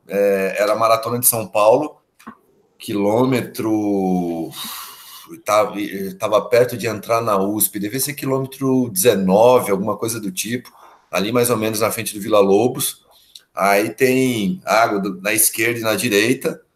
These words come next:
né? É, eu normalmente pego a água na esquerda, é, porque na direita tem mais gente, né? Então isso já é uma coisa que eu faço, normalmente eu pego na esquerda.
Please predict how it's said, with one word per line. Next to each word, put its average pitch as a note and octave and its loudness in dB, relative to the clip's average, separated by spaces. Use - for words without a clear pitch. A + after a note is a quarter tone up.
né? G#2 0
É, F#2 0
eu G#2+ -2
normalmente B2 0
pego A2 4
a G#2+ 8
água G2+ 0
na G#2 0
esquerda, A2 -2
é, F2 2
porque G2 -6
na A2+ 0
direita G#2 -2
tem G2+ -2
mais G2+ 0
gente, G#2 -4
né? F#2+ -4
Então G2 -2
isso G2+ -4
já G2 -4
é - 4
uma G#2 2
coisa G#2+ -2
que G2+ -4
eu G2+ 0
faço, G#2 2
normalmente A2 -4
eu A2+ -6
pego A2+ 0
na A2 -2
esquerda. A#2 0